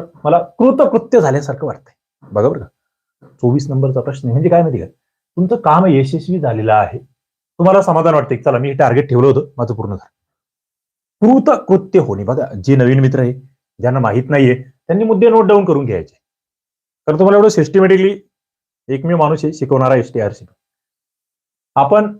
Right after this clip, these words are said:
जे आहे ते घेतोय आणि पुढे जातोय, त्याच्यात काही अतिरिक्त माहिती असेल तेवढं मी, आता बघा, पेचात सापडणे, मग यासाठी तुम्ही कात्रीत सापडणे,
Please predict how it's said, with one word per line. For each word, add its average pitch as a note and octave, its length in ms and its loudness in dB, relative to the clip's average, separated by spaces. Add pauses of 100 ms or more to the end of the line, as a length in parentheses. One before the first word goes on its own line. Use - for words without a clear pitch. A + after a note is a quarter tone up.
(160)
जे F#3+ 120 4
आहे F#3+ 280 2
ते G3 280 -2
घेतोय E3 380 -2 (120)
आणि C#3 160 -8
पुढे C#3+ 280 -2
जातोय, C#3+ 340 2
त्याच्यात D#3 280 -2
काही D#3 240 0
अतिरिक्त D3 360 -2
माहिती E3 260 2
असेल E3+ 260 -2
तेवढं D3 180 2
मी, E3 140 -2 (260)
आता E3+ 120 2
बघा, C3 160 2
पेचात E3 360 0
सापडणे, D3 340 -2
मग C#3 120 -2
यासाठी E3 260 -2
तुम्ही E3+ 140 -4
कात्रीत D#3+ 320 -2
सापडणे, D3 460 -4